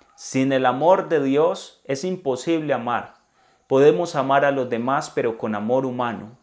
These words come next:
y ese amor sería un amor muy pobre. Hay que amar al otro con el mismo amor de Dios.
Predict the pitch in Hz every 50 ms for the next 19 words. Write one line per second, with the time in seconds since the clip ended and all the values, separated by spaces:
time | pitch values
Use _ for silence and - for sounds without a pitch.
0 | _ _ - 131 131 131 - 151 139 131 135 143 151 151 151 151 147 127 131 139
1 | 139 139 139 135 127 120 120 135 147 151 151 143 147 147 147 - - - 165 156
2 | 156 139 117 101 101 104 - - _ _ _ _ _ _ _ _ _ _ - -
3 | 113 113 110 - 131 113 107 117 127 135 135 131 123 123 127 131 127 127 - 143
4 | 147 156 - _ _ _ _ _ _ _ - 120 113 113 107 101 101 113 131 135
5 | 139 135 135 131 131 127 127 - - - - 107 104 95 101 110 113 113 110 101
6 | 110 107 98 98 95 90 87 - - - - - - _